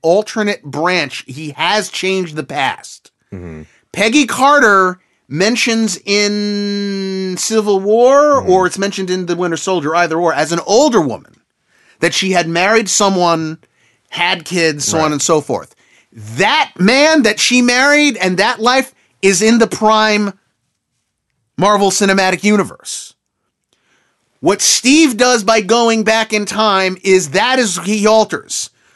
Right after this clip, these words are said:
Speaker 1: So there is a second timeline where Steve Rogers lived with Peggy Carter, and there was that universal or that multiversal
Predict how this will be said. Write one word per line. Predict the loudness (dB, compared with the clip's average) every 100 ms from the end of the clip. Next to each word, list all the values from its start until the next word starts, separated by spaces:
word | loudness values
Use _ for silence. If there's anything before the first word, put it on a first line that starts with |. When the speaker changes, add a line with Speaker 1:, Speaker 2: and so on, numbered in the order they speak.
| _ _ -4
Speaker 1:
So | 0 2
there | 4 4
is | 2
a | 2 0
second | 0 -2 0 0 0 -2 -4
timeline | -4 0 4 2 2 -4 -10 _ _ _ _ _ _ _
where | 0 2 2
Steve | 0 0 2 2
Rogers | 4 2 2 2 0 0 -4 _ _ _ _ -6
lived | 0 2 2 2
with | 0
Peggy | 2 0 0 -2
Carter, | 0 2 4 2 -2 -12 -20 _ _ _ -4
and | -2 2
there | 2
was | 4 2 2 -2 -8 -2
that | 0 0 0
universal | 2 4 4 2 0 0 -4 0
or | 0
that | 2 0 -2
multiversal | -2 -2 0 0 0 -2